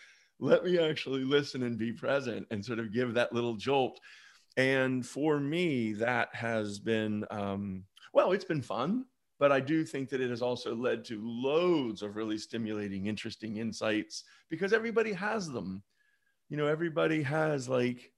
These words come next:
a pretty cool frame on life if you listen. So anyway, that's something that I, uh, intentionally do and try to get a little buzz out of people while I'm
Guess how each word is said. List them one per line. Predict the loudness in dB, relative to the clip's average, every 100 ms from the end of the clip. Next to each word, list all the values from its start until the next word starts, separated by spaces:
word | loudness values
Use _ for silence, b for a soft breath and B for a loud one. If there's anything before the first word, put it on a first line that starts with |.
| _ _ _ _ _ _ _ -4
a |
pretty | -2 0 2 2
cool | 2 2 0
frame | 0 4 6 6 4
on | 2 2
life | 4 4 2
if | -2 -2
you | 0
listen. | 0 -2 -4 -6 -4 -6 -10 _
So | -2 2 4 4 0 -6 B
anyway, | 0 4 4 2 -4 -2
that's | 0 0
something | -2 -2 -4 -2
that | 0
I, | 2 0 0 0
uh, | -2 -2 -4 -10 b b b b b _ _ _ _ _ _ _ _ _ _
intentionally | 0 0 -4 -4 -4 -4 -6 -6 -4
do | -2 0 0 -2 -4 -8 b -4
and | -4
try | -4 -2 0
to | 0
get | 2 4 4
a | 4
little | 2 2 0
buzz | 0 0 2 0
out | 0 -2
of | -4
people | -6 -8 -6 -4 -4 -4 -4
while | -2 0 2 0 0
I'm | -4 -4 -6 -8 -10